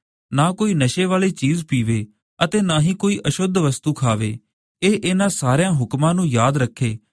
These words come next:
ਜੋ ਮੈਂ ਉਸ ਨੂੰ ਦਿੱਤੇ ਹਨ।" ਤਦ ਮਨੋਆ ਨੇ ਯਹੋਵਾ ਦੇ ਦੂਤ ਨੂੰ ਕਿਹਾ, "ਅਸੀਂ ਤੁਹਾਨੂੰ ਥੋੜ੍ਹੀ ਦੇਰ ਰੋਕਣਾ ਚਾਹੁੰਦੇ ਹਾਂ, ਤਾਂ ਜੋ ਅਸੀਂ ਤੁਹਾਡੇ ਲਈ ਇੱਕ ਮੇਮਣਾ ਤਿਆਰ ਕਰੀਏ।"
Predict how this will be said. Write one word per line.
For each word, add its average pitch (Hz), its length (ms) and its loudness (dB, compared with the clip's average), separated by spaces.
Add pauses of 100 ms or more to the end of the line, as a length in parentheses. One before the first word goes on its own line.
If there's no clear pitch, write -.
(200)
ਜੋ 165 180 0
ਮੈਂ 160 240 2
ਉਸ 151 260 -4
ਨੂੰ 190 160 -2
ਦਿੱਤੇ 139 340 0
ਹਨ।" 117 180 -2 (500)
ਤਦ 202 160 0
ਮਨੋਆ 127 500 2
ਨੇ 190 160 -2
ਯਹੋਵਾ 127 480 0
ਦੇ 185 160 0
ਦੂਤ 131 320 -2
ਨੂੰ 180 180 -2
ਕਿਹਾ, 120 420 -2 (460)
"ਅਸੀਂ 208 220 -2
ਤੁਹਾਨੂੰ 156 480 0
ਥੋੜ੍ਹੀ 175 280 0
ਦੇਰ 175 220 0
ਰੋਕਣਾ 143 460 0
ਚਾਹੁੰਦੇ 160 360 2
ਹਾਂ, 110 260 -2 (400)
ਤਾਂ 156 140 4
ਜੋ 190 240 0
ਅਸੀਂ 180 180 -4
ਤੁਹਾਡੇ 127 500 0
ਲਈ 170 140 0
ਇੱਕ 160 320 -4
ਮੇਮਣਾ 139 440 0
ਤਿਆਰ 131 320 0
ਕਰੀਏ।" 110 320 -4